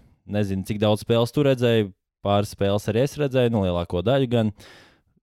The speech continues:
Kopā tas, eh, nu, tie pamatsecinājumi man vismaz tādi, ka pietrūka meistarība un momentu realizācija. Nekas jauns Latvijas hokejā. Momenti bija, it īpaši ir arī pret Slovākijas izlasi varēja aizķerties, bet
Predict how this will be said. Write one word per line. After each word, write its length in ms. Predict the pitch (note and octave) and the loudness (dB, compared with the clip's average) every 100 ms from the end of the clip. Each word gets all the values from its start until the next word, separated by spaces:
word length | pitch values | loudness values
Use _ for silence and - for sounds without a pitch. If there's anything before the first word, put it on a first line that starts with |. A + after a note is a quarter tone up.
| - | -2
Kopā 300 | C3 C3 A2+ | 2 2 2
tas, 160 | G#2 - - | -2 -6 -4
eh, 240 | F#2+ F#2+ F2 - _ - | 0 0 -2 -10 _ -8
nu, 160 | G2 F#2 F2+ F2+ F#2 | -6 -4 -4 -6 -8
tie 220 | G#2+ G2+ F#2 | -4 -2 -4
pamatsecinājumi 1080 | - B2+ B2+ G#2+ B2+ - B2+ G2+ G2+ G2 F#2+ | -2 0 2 0 -2 -2 -2 -2 -2 -4 -4
man 160 | G#2+ | -2
vismaz 320 | A2 A2 G#2 B2 | -2 -4 -8 -4
tādi, 320 | B2 G#2+ G2+ | -2 -2 -4
ka 220 | F#2+ F#2+ - _ | -8 -8 -10 _
pietrūka 320 | C3 G#2+ F2+ | -6 -4 -2
meistarība 560 | A#2 E3 F3+ D#3 D3 A#2+ - | -2 -4 -4 -4 -4 -8 -10
un 160 | G#2+ A2+ | -2 0
momentu 320 | G#2+ G2 G2 | 2 0 -4
realizācija. 640 | F2+ E2+ E2 E2+ - E2+ | -4 -6 -8 -10 -10 -10
Nekas 400 | F2 B2+ - G#2+ | -4 -4 -4 -4
jauns 240 | G#2 F#2+ F#2 | -2 -2 -2
Latvijas 320 | F#2 F#2 - | -4 -4 -2
hokejā. 460 | B2 - C3 A2+ - _ _ _ - | -2 -2 0 0 -2 _ _ _ -10
Momenti 440 | G2 G#2+ G2+ F#2+ | -2 0 0 -2
bija, 300 | G2+ C3 C3+ - | -2 -2 -2 -6
it 140 | F2+ | -10
īpaši 320 | F#2+ F#2+ F#2+ | -6 -6 -4
ir 140 | G2 F#2 - | -2 -4 -4
arī 160 | F#2+ | -6
pret 160 | F#2 F#2+ | -4 -6
Slovākijas 540 | - C#3+ B2 A2+ A#2 C3+ | 0 2 2 0 -4 -2
izlasi 300 | B2 A2 E3 | -2 -2 -2
varēja 300 | E3+ E3+ E3 | -2 0 -2
aizķerties, 480 | - D#3+ - C3+ A2 | -2 -4 -2 -2 -2
bet 220 | G2+ G2+ | -4 -6